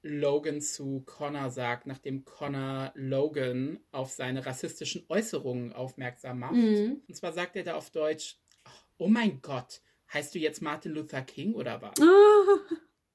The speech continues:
Speaker 2: <laughs> okay. Auf Englisch sagt er nämlich etwas, was ich nicht so ganz geschnallt habe.
Speaker 1: Mhm.
Speaker 2: Er sagt, „Does the soapbox come with a sag card?“
Speaker 1: Okay.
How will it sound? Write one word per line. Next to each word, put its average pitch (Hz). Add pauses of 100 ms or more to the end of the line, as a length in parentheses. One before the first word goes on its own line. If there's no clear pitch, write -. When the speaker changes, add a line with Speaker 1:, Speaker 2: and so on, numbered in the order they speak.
(120)
Speaker 2:
<laughs> -
okay. 262 (400)
Auf 240
Englisch 339
sagt 277
er 247
nämlich 240
etwas, 269
was 254
ich 247
nicht 277
so 285
ganz 233
geschnallt 208
habe. 175 (680)
Speaker 1:
Mhm. 151 (340)
Speaker 2:
Er 220
sagt, 226
„Does 233
the 262
soapbox 254
come 240
with 240
a 233
sag 233
card?“ - (960)
Speaker 1:
Okay. 151